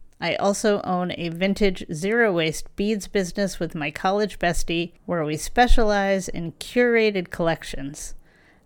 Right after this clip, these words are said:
I have two grown kids and three stepkids, although my partner and I don't live together anymore. I identify as pansexual, polyamorous, and kinky, with she, her pronouns. Phew, that was a lot.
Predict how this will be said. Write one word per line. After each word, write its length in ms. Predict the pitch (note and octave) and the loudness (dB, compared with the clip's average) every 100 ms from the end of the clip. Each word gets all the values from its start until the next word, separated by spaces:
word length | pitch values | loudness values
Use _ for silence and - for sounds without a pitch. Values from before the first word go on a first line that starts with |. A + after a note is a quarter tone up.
| - | -8
I 120 | D#3+ | -6
have 220 | D#3+ - | -4 -4
two 240 | - D#4 | 2 2
grown 340 | D4+ C4 B3+ A#3+ | 4 2 2 4
kids 360 | - A#3 A3+ | 6 6 4
and 160 | G3+ G#3+ | 0 -4
three 240 | - C4 | -2 0
stepkids, 840 | B3 - G3+ G3 - F#3 F#3 F3+ - - - - - | 2 2 2 0 2 2 2 -2 -8 -10 -18 -20 -10
although 280 | E3+ E3 D#3+ | -6 -2 -2
my 120 | D#3 | -2
partner 420 | D3+ - G#3+ A3 G3 | 4 6 6 4 0
and 100 | F#3+ | 2
I 160 | F3+ | 0
don't 260 | F3+ E3+ - | 0 -2 -2
live 200 | E3+ E3 | -4 -2
together 480 | - E3+ D#3+ D#3 - | -2 0 0 -2 -6
anymore. 560 | D#3 D#3 D3+ - F#2+ - - - - - | -6 -6 -6 -8 -10 -4 0 2 0 0
I 180 | F#3 F3 | 0 2
identify 680 | F3+ F3+ A3 A#3+ A#3 A3+ A3 | 2 4 4 4 2 2 4
as 260 | G3 E3 - | 2 0 8
pansexual, 960 | - G#3 A#3 - E3+ - - E3 D#3+ - | 8 8 4 2 0 0 -4 -2 -2 2
polyamorous, 920 | - A#3+ A#3+ F3+ E3+ E3 E3 E3+ - - | 4 6 4 2 2 0 -2 -4 -6 2
and 220 | B3+ C4+ | 4 8
kinky, 480 | - - D3 D3 - | 8 6 0 -8 -8
with 200 | - E3 | -6 4
she, 300 | - - A3+ | 6 6 2
her 180 | G#3 F#3+ | 2 2
pronouns. 800 | F#3 E3+ D#3+ C#3+ F#2+ - - - - | 0 -4 -4 -6 -8 -12 -14 -16 2
Phew, 340 | - - - - - - - - - - | 10 10 10 4 2 -4 -8 -10 -12 0
that 180 | A3 D3+ | 0 2
was 160 | E3 | -2
a 60 | D3+ | -4
lot. 480 | D3+ D3+ C#3+ C3+ | -4 -2 0 -2